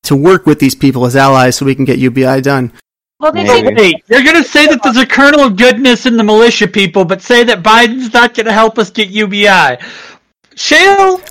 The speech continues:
Speaker 1: Well, you
Speaker 4: Are you
Speaker 1: know,
Speaker 4: listening
Speaker 1: look,
Speaker 4: to yourself
Speaker 1: Don,
Speaker 4: right now?
Speaker 1: listen, I have to say the things that aren't being said, otherwise there's no conversation, right?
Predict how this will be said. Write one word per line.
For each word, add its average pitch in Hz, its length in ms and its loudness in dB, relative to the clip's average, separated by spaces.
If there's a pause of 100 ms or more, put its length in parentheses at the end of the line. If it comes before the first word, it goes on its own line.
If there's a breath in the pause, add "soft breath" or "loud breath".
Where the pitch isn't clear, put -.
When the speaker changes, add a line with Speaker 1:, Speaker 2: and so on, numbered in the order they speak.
Speaker 1:
Well, 294 220 4
you 311 140 4
Speaker 4:
Are - 0 -
you - 0 -
Speaker 1:
know, 330 300 4
Speaker 4:
listening 302 300 2
Speaker 1:
look, 277 100 -6
Speaker 4:
to 269 40 0
yourself 254 280 0
Speaker 1:
Don, 226 100 4
Speaker 4:
right 170 100 4
now? - 80 4
Speaker 1:
listen, 151 440 2
I 190 260 -2
have 330 160 4
to 311 80 2
say 311 180 2
the 269 120 2
things 262 680 2
that 220 300 0
aren't 208 260 2
being 196 240 2
said, 143 320 2
otherwise 160 800 2
there's 160 360 -2
no 160 140 0
conversation, 147 680 -2
right? 135 260 -4